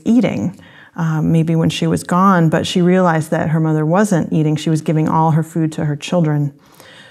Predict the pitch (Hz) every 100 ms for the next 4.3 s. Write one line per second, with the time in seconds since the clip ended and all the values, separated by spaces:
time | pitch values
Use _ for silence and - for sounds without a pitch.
0 | - - - 175 160 160 - 170 151 156
1 | - 180 165 - - 190 160 - - 151
2 | 175 180 190 180 165 196 175 156 156 -
3 | - - 175 170 170 180 165 165 196 240
4 | 160 156